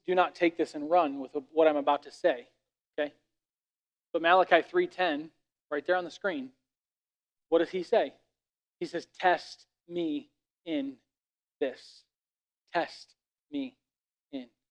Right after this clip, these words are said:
this." I'm not asking you to go home and be like Gideon, okay? Do not throw a fleece out every single time something happens. That's not what I'm saying.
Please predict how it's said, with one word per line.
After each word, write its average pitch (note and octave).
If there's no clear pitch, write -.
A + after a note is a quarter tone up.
this." -
I'm E3+
not F#3
asking F3+
you F3
to E3+
go E3+
home D#3+
and -
be D#3
like D3+
Gideon, C3+
okay? D#3+
Do F3+
not F3+
throw F#3
a -
fleece F#3
out C#3+
every D3
single E3
time D#3+
something D3
happens. -
That's -
not E3+
what D3+
I'm D#3
saying. C3